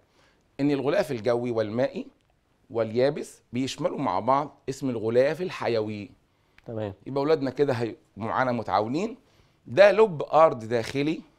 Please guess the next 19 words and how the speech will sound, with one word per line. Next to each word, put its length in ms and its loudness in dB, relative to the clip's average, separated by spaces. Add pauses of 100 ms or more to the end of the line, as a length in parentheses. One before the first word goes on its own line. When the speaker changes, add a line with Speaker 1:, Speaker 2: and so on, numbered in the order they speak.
Speaker 2:
مهم. 300 -10 (100)
Speaker 1:
وده 220 0
لب 320 2
أرض 400 2
خارجي. 360 0 (200)
Speaker 2:
خارجي. 220 -10 (260)
Speaker 1:
ودي 180 -2
منطقة 560 -2
الوشاح 720 0 (220)
Speaker 2:
مهم. 240 -10
Speaker 1:
ودي 140 -2
القشرة 440 -4
الأرضية 500 -2
القارية 720 -2 (300)
ودي 220 -4
Speaker 2:
مهم. 100 -4
Speaker 1:
القشرة 340 -4
الأرضية 520 0
المحيطية. 800 -2